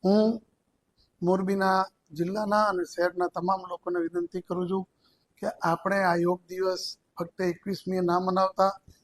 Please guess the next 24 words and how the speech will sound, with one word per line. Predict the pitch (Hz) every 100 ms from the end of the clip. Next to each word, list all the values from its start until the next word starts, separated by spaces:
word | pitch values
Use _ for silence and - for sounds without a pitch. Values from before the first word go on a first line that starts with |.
| _ -
એ | 180
દિવસે | 175 180 -
આવી | 175 165 196 196 - - - -
અને | 160 170
જે | 170
બાબત | - 160 175 170
શીખવાની | - 151 - 190 190
છે | 175 190 190 -
એ | 175
બાબતો | 165 160 170 175
આપણે | 165 - 185 196 - _ _ -
શીખી | - - - 208 208 226 _ -
અને | - - -
આપણા | 180 - 185
રોજબરોજના | 180 180 208 196 180 196 202 190 190
જીવનમાં | 180 175 185 190 180
યોગને | 175 185 185 185 196 -
એક | 196 190 - - _ _ _
ભાગ | 143 165 190
બનાવીએ | 185 180 196 202 208 233 _ _ _ _
અને | 175 185
યોગ | 170 170 208 208
ભગાવે | 170 147 170 190 185 170
રોગ | 196 185